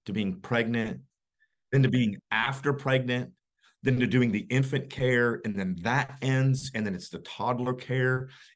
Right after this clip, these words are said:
and then it's the taking kids to school and picking kids up.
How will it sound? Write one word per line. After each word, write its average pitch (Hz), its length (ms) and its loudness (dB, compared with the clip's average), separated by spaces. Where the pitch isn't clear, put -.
and 113 140 0
then 110 100 2
it's - 180 -2
the 90 200 -4
taking 117 360 0
kids 135 260 0
to 113 120 -4
school 131 600 2
and - 200 -6
picking 127 280 -4
kids 123 340 -2
up. 127 240 0